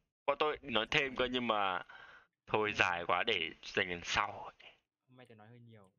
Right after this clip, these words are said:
Speaker 3: mệt quá.
Speaker 1: Cảm ơn cậu.
Speaker 3: <laughs>
Speaker 1: Thôi, ờ, thôi, Thọ hôm nay nói nhiều quá thì cậu nói nốt đi, chào nốt đi, để ấy à.
Speaker 3: Ôi giời ơi.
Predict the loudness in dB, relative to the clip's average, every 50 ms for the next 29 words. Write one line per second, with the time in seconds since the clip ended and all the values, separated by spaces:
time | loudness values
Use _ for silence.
0 | _ _ _ _ _ _ _ _ _ _ _ _ _ _ _ _ _ _ _ _
1 | _ 0 0 0 0 -2 -2 -2 -2 -2 -4 -6 -8 -10 -10 -8 -8 -8 -8 -8
2 | -14 _ _ _ _ _ -20 -20 -18 -16 -16 -16 -16 -18 -18 -20 -20 -20 -20 _
3 | _ _ _ _ _ _ _ _ _ _ _ 0 2 2 2 2 0 0 0 0
4 | 0 -2 -2 -6 _ 2 2 2 2 0 -2 -8 -16 -12 _ 2 2 4 4 2
5 | 2 2 0 2 2 2 0 0 2 0 0 2 2 2 0 0 0 0 0 0
6 | 0 0 0 0 0 -2 -4 _ _ _ -2 0 2 0 0 -2 _ _ _ -10
7 | 0 0 0 2 2 0 0 0 0 -2 -2 -2 0 2 2 2 2 0 0 -2
8 | -2 -4 -4 -6 -2 _ 0 0 0 2 2 2 0 0 -2 -4 -6 -8 -10 -16
9 | _ _ _ _ _ _ _ _ _ _ _ _ _ _ _ _ _ _ _ _
10 | _ -20 -20 -20 -20 -20 -20 -20 -20 -20 -20 -20 -20